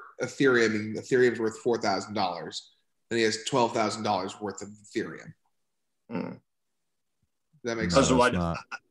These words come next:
Speaker 2: I was
Speaker 3: Sixteen.
Speaker 2: wondering if you invested thir-, out of the thirteen thousand, you invested, how much of that did you decide to go crypto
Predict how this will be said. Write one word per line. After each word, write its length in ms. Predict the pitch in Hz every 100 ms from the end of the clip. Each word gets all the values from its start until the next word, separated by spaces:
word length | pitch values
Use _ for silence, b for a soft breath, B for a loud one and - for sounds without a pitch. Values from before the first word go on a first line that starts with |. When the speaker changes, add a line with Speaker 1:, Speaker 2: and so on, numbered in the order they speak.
| _ -
Speaker 2:
I 80 | 123
was 100 | 113
Speaker 3:
Sixteen. 80 | 101 131
Speaker 2:
wondering 340 | 120 117 123
if 120 | 113 135
you 180 | 131
invested 600 | 123 98 110 120 - 104 92
thir-, 300 | - 110 - 104
out 200 | 110 123
of 100 | 110
the 80 | 101
thirteen 480 | 113 110 - 107
thousand, 580 | 92 90 87 90 - 85 - _ _
you 120 | 90
invested, 540 | 87 87 87 - 85 76
how 420 | - - 87 85 82
much 300 | 87 85 -
of 180 | 64 -
that 240 | 82 82
did 140 | 87
you 100 | 85
decide 380 | 76 - 80 80
to 60 | 85
go 320 | 82 78 78
crypto 560 | - 90 - 82 78 73